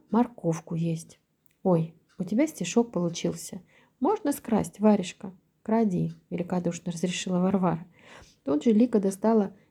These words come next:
из кармана записную книжку с привязанным к ней карандашиком и стала записывать, диктуя сама себе вслух. "Хороший пес, он пес и есть. Не должен он морковку есть,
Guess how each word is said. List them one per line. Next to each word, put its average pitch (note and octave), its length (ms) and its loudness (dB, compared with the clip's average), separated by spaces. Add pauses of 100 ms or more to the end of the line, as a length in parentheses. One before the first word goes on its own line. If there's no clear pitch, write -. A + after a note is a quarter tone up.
из F3+ 100 -14
кармана F#3 420 2
записную E3+ 520 -4
книжку F3 480 -4
с A3 60 -12
привязанным A#3 680 4
к - 120 -12
ней A#3 140 0
карандашиком A3 920 -2
и - 60 -16
стала D4 360 -2
записывать, F3+ 680 -6
диктуя B3 520 0
сама F#3 360 -4
себе F3+ 320 -8
вслух. F3 320 -14 (560)
"Хороший B3+ 440 2
пес, F#3 460 -6
он F#3+ 180 -4
пес C#4 320 -4
и G#3 40 0
есть. F3+ 420 -4 (100)
Не B3 200 0
должен C4 400 2
он F#3 160 4
морковку G3+ 520 0
есть, E3+ 360 -6